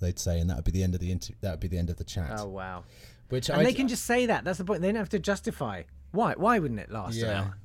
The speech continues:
Speaker 2: Why?
Speaker 1: Yeah.
Speaker 2: Oh, it just wouldn't, mate. Just trust me.
Speaker 1: But anyway, okay, so basic pitches. Uh, I can't think of anyone who's more t-, kind of, who's got more of a sort of foundation of knowledge from being in the industry, being a comedian, and being a great writer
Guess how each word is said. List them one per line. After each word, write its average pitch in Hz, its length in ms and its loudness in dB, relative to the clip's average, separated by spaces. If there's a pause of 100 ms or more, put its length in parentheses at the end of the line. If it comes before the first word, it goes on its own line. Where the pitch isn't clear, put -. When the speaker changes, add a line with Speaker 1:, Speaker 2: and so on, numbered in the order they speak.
(180)
Speaker 2:
Why? 185 320 2 (140)
Speaker 1:
Yeah. 101 360 -4
Speaker 2:
Oh, 208 100 10
it 165 60 10
just 143 220 2
wouldn't, 120 200 4
mate. 92 160 -6
Just 117 160 -6
trust - 220 -4
me. - 120 -10 (200)
Speaker 1:
But 135 140 2
anyway, 147 400 0
okay, 127 240 -4
so 143 300 -2
basic - 380 -4
pitches. - 540 -4
Uh, 117 240 -2
I 131 80 -8
can't 165 260 0
think 160 120 2
of 143 120 2
anyone 131 440 2 (360)
who's 117 240 -2
more 151 540 2
t-, - 160 -14 (400)
kind 139 260 0
of, 123 200 -4 (140)
who's 123 240 -6
got 123 300 -4 (140)
more 156 240 0
of 139 80 -4
a - 20 -2
sort 135 160 -2
of - 40 -8
foundation 139 680 0
of 117 100 -2
knowledge 127 300 0
from 113 100 -4
being 151 220 2
in 135 60 2
the 131 80 2
industry, 113 340 0
being 127 240 -2
a 117 40 0
comedian, 104 360 -2
and 101 80 -2
being 110 180 -2
a 104 60 -4
great 101 200 -2
writer 95 400 -4